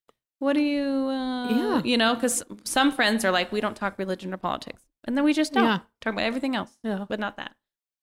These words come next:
Speaker 1: But then we can get into the whole,
Speaker 2: Yeah.
Speaker 1: "Well,
Speaker 2: It
Speaker 1: you're from a different country. You
Speaker 2: Yeah.
Speaker 1: immigrated here. Your family did. Then what are you reasons for why you
Speaker 2: Mm-hmm.
Speaker 1: came?" And
Speaker 3: Right.
Speaker 1: then
Speaker 3: Those are pretty cool stories.
Speaker 1: Yeah, they're always cool stories.
Speaker 2: It's really cool. It's just really,
Speaker 1: America.
Speaker 2: it's, it's important to expand your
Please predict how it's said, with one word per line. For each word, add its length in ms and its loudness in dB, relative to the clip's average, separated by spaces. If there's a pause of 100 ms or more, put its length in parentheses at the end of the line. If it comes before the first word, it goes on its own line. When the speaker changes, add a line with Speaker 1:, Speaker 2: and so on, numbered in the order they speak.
(120)
Speaker 1:
But 160 -2
then 120 -2
we 100 -2
can 120 -4
get 140 0
into 240 -2
the 100 -6
whole, 380 -6
Speaker 2:
Yeah. 280 -4 (340)
Speaker 1:
"Well, 100 2
Speaker 2:
It 80 4
Speaker 1:
you're 140 4
from 300 0
a 40 0
different 320 -2
country. 480 0
You 220 4
Speaker 2:
Yeah. 80 6
Speaker 1:
immigrated 460 2
here. 160 4
Your 160 4
family 420 0
did. 320 2
Then 200 0
what 120 0
are 40 2
you 280 0
reasons 420 0
for 160 -4
why 140 0
you 80 2 (100)
Speaker 2:
Mm-hmm. 120 6
Speaker 1:
came?" 460 6
And 80 4
Speaker 3:
Right. 200 6
Speaker 1:
then 200 -4 (340)
Speaker 3:
Those 160 0
are 80 -2 (140)
pretty 140 -6
cool 200 -8
stories. 280 -2
Speaker 1:
Yeah, 220 2
they're 140 -4 (120)
always 240 4
cool 200 -10
stories. 300 -4
Speaker 2:
It's 180 0
really 260 4
cool. 240 2
It's 140 2
just 200 6
really, 220 6
Speaker 1:
America. 140 2
Speaker 2:
it's, 260 -2
it's 160 0
important 380 4
to 80 4
expand 640 2
your 400 0